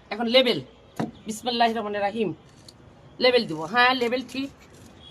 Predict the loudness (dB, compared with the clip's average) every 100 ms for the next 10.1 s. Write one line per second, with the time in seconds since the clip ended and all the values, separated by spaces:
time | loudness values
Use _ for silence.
0 | -20 -20 -20 -20 -18 2 4 4 0 -2
1 | -2 -4 -4 -8 -6 -6 -6 -6 -8 -8
2 | -6 -4 -4 -6 -16 -6 -4 -4 -6 -8
3 | -8 -10 -6 -4 -4 -6 -16 -20 -20 -20
4 | -18 -4 0 2 0 -2 -6 -10 -20 -8
5 | -8 -6 -10 -8 -6 -4 -4 -6 -18 -20
6 | -20 -6 -2 0 0 -2 -6 -10 -8 -8
7 | -8 -8 -8 -12 -20 -20 -20 -8 -8 -2
8 | -2 2 0 2 2 0 0 -6 -4 -4
9 | -4 -4 -4 -2 -2 -2 -8 -18 -4 -2
10 | 2